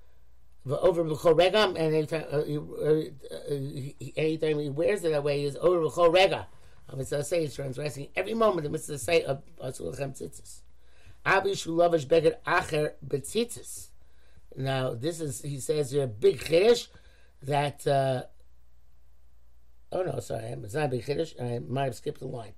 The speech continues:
That's called lavish beged miskasa beged. Anybody who wears a garment, covers himself in garment. No, I did read it. Just pay attention. Sorry.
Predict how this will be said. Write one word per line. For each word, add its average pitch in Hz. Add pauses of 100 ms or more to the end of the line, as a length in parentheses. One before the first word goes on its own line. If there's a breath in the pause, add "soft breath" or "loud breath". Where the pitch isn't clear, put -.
(300 soft breath)
That's -
called 220
lavish 208
beged 190
miskasa 165
beged. 143 (300 soft breath)
Anybody 175
who 156
wears 165
a 151
garment, 147
covers 170
himself 151
in 135
garment. 156
No, 147
I 120
did 131
read 110
it. 98
Just 127 (260)
pay 156
attention. - (520 soft breath)
Sorry. 139